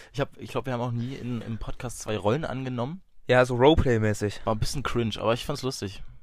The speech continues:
Speaker 2: Ja?
Speaker 1: Ja?
Speaker 2: Ja.
Speaker 1: Können wir machen. Warum hast du grad deine Hose hochgezogen?
Speaker 2: Ähm, weiß
Speaker 1: Digga,
Speaker 2: ich
Speaker 1: was
Speaker 2: auch
Speaker 1: hast
Speaker 2: nicht.
Speaker 1: denn du für ultra weiße Beine? Also wir müssen kurz mal, und wir vergleichen.
Speaker 2: <laughs>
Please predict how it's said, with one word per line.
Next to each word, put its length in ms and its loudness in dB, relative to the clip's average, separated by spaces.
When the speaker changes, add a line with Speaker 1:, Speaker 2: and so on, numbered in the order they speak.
Speaker 2:
Ja? 240 4
Speaker 1:
Ja? 260 6
Speaker 2:
Ja. 120 4
Speaker 1:
Können 140 6
wir 60 6
machen. 200 4
Warum 120 4
hast 140 -2
du 20 -12
grad 120 -2
deine 160 0
Hose 180 0
hochgezogen? 540 -6
Speaker 2:
Ähm, 360 -2
weiß 220 -8
Speaker 1:
Digga, 100 2
Speaker 2:
ich 60 4
Speaker 1:
was 100 4
Speaker 2:
auch 60 2
Speaker 1:
hast 140 -4
Speaker 2:
nicht. 0 -
Speaker 1:
denn 80 -12
du 60 -8
für 240 0
ultra 400 0
weiße 300 -2
Beine? 600 0
Also 200 -4
wir 60 -2
müssen 180 -4
kurz 160 -8
mal, 120 -6
und 140 -6
wir 100 -8
vergleichen. 500 -4
Speaker 2:
<laughs> 140 8